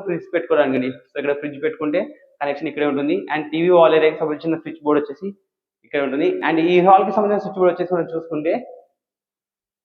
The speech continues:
మీకు చూపిస్తాను మళ్ళీ. And ఇక్కడ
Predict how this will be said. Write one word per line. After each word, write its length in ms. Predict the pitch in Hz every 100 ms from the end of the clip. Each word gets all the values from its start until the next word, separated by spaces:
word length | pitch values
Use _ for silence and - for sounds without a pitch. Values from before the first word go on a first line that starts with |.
| _ _ _ _ _ _ _ _ _ _ _ _
మీకు 120 | 151 135
చూపిస్తాను 320 | 147 143 156 147
మళ్ళీ. 160 | 147 - - - -
And 60 | 175
ఇక్కడ 120 | 180